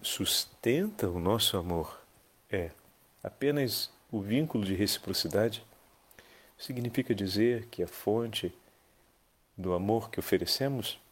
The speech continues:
ou está em nós ou está no outro. Ou ela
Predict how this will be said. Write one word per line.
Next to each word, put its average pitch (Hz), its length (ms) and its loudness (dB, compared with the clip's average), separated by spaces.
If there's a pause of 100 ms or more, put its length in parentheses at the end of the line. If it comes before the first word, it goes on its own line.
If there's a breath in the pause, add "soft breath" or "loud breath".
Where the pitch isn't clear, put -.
(440)
ou 90 260 -2
está - 320 -2
em 85 100 -2
nós 120 500 0 (840)
ou 85 120 -6
está 95 260 -2
no 107 120 0
outro. 85 280 -6 (1300)
Ou 120 320 2 (1040 soft breath)
ela 101 440 4